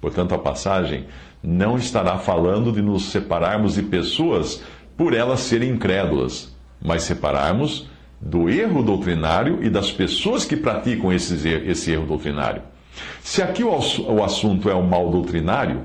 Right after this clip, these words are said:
nessa passagem de segunda Timóteo, ah, chamado aqui de iniquidade,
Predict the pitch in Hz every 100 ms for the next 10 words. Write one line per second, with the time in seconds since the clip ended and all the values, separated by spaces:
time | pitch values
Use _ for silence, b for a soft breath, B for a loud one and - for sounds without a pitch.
0 | - - 71 71 67 82 78 71 65 62
1 | - B B - 82 67 71 110 - -
2 | 65 B B B - 78 69 90 85 92
3 | 92 - 98 95 95 113 151 127 110 107
4 | 95 78 123 101 73 64